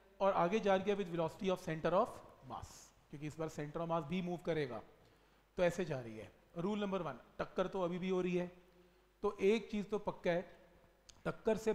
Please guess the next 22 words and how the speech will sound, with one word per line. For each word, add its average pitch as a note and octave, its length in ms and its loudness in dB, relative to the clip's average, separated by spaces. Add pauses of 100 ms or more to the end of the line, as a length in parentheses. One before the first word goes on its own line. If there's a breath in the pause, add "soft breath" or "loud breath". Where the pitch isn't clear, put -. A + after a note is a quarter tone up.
पहले D3 300 2 (640)
angular E3 280 0
momentum G3 540 -2
उस F3 180 -10
bullet E3+ 260 2
का F#3+ 120 4
क्या F#3+ 140 4
होगा, F#3 280 4
एमयूएच, G3 520 -2 (500)
और D3+ 80 -4
वो D#3+ 80 0
rest E3 260 2
पे G3+ 120 4
आ G3 100 8
गई, G#3 220 2 (460)
उसके F#3 260 0
बाद F#3 320 2
rod D3+ 280 2
में G#3+ 120 0
घूमना F#3+ 340 0
शुरू G3+ 240 -4
किया G3+ 340 4